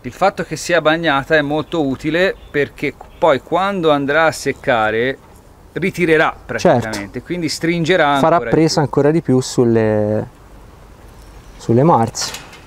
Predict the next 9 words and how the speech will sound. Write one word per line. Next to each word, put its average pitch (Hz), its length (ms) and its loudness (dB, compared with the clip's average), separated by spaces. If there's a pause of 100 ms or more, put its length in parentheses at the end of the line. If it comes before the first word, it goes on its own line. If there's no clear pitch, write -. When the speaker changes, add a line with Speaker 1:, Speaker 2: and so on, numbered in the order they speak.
(1000)
Speaker 2:
Facciamo 113 340 -4 (760)
un 117 160 -4
semplice 110 600 -2 (420)
nodo 120 580 2 (3250)
per, 113 340 4 (380)
eh, 110 320 -2
stabilizzarla. 113 1080 -2 (3750)
La 131 220 2
rafia 117 440 2